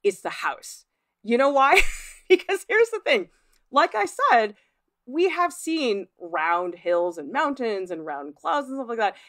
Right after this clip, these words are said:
And usually you do anticipate, okay, there'll be, like, a little house or a building in there or something. But you always expect that that house or building is going to be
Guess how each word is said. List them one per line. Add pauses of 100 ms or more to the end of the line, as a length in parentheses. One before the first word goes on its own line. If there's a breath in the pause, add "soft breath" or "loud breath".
(160 loud breath)
And (180)
usually
you
do
anticipate,
okay,
there'll
be,
like,
a
little
house
or
a
building
in
there
or
something. (360)
But
you
always
expect
that
that
house
or
building
is
going
to
be